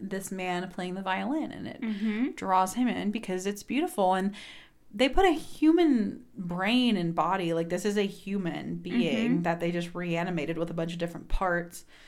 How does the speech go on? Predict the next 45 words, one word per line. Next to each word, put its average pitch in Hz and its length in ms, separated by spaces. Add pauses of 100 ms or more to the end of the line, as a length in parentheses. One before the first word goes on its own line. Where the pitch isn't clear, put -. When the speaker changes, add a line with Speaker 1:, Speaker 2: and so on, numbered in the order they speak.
(380)
Speaker 1:
So 208 560 (760)
it 208 180
makes 220 260
sense 202 520 (140)
that 202 220
he 208 120
would 196 120
be 196 100
drawn 180 340
to 202 120
things 175 320
that 180 140
we 190 120
love 180 560 (100)
as 165 400 (580)
humans. 165 300
We've 156 140
had 170 120
music 165 300
since, 170 220
like, 160 160
the 165 80
dawn 160 160
of 156 80
fucking 151 220
time. 139 280 (100)
Speaker 2:
Mm-hmm. 220 360 (100)
Speaker 1:
So 214 180
he 240 120
thinks 262 220
it's 254 120
beautiful. 226 640
I 175 60
think - 260
it's 403 140
Ave 202 260
Maria, 170 380
too, 180 180
that 170 100
they're 160 120
playing, 139 580
but 165 320
I 175 80
couldn't 196 360
be, 165 440